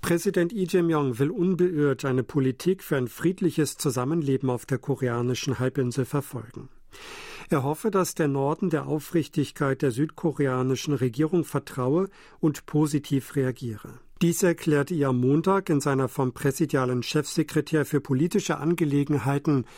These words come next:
Hong Ik-pyo verlesenen Glückwunschansprache bei der Zeremonie zum achten Jahrestag der Erklärung von Panmunjom im Bürogebäude der Abgeordneten in Seoul.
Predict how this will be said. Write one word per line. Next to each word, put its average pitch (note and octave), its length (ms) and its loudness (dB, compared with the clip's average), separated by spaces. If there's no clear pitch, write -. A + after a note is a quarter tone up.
Hong F3+ 180 2
Ik-pyo E3 560 0
verlesenen C3+ 680 0
Glückwunschansprache D3 1300 0
bei D3+ 120 2
der D3+ 160 2
Zeremonie D3+ 560 2
zum D3 200 -2
achten C3+ 380 -2
Jahrestag C#3+ 800 0
der C#3+ 120 2
Erklärung D3 460 2
von C#3 240 -2
Panmunjom D3 680 2
im F3 140 2
Bürogebäude C#3 800 2
der B2+ 160 -2
Abgeordneten C3 760 -2
in D3+ 140 2
Seoul. B2 420 -10